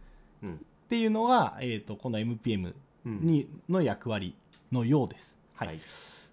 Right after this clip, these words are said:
Speaker 2: で、えーと、さらにその配布も行うっていう感じ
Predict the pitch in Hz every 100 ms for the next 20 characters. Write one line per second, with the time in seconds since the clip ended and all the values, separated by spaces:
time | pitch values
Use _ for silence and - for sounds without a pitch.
0 | _ - 220 175 160 151 147 151 147 254
1 | 170 151 151 - 180 190 185 170 165 160
2 | - 95 92 90 87